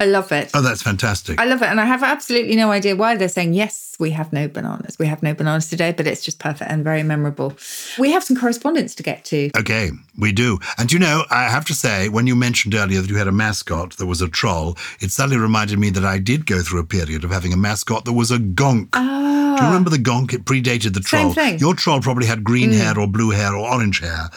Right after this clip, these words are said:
Speaker 2: My little gonk was made of leather, and I was very fond of it.
Speaker 1: Okay.
Speaker 2: But anyway, it's gone now.
Speaker 1: Oh.
Speaker 2: And maybe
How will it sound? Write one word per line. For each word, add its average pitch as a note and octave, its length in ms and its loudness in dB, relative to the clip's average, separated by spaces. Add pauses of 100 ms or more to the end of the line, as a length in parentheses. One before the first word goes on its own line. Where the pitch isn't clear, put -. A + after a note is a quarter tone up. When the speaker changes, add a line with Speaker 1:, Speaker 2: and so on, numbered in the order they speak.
(300)
Speaker 2:
My C#3 160 2
little F#3 220 4
gonk A#2+ 240 2
was B2 160 0
made C#3+ 260 2
of C#3+ 80 2
leather, B2+ 440 2 (120)
and G#2+ 160 2
I G#2 80 2
was G#2 140 -2
very D#3 260 2
fond D3+ 320 0
of D#2+ 100 -4
it. - 200 -10 (120)
Speaker 1:
Okay. F3 440 -2 (180)
Speaker 2:
But F#2+ 140 0
anyway, E2 260 0 (280)
it's F#2+ 120 -10
gone F#2 300 0
now. D2 320 -8 (200)
Speaker 1:
Oh. E3+ 360 -2 (100)
Speaker 2:
And F3 100 4
maybe A#3+ 380 4